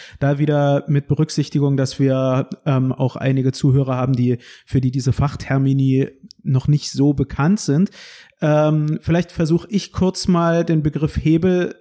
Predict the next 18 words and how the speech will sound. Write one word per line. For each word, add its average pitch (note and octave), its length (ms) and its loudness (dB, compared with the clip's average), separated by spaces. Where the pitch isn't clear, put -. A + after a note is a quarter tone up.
zu - 160 -2
erläutern D#3 540 2
und C#3+ 420 0
du D3 60 2
kannst - 500 -4
dann C3+ 140 0
gern C3 380 0
dazwischen D3+ 500 0
fahren, C#3+ 260 -2
beziehungsweise B2+ 460 -2
mich B2+ 140 0
korrigieren, C3 540 0
wenn C3 120 2
ich B2+ 100 -2
vollkommen B2 320 0
falsch B2+ 280 -2
liege. A#2 140 0
Aber B2 180 0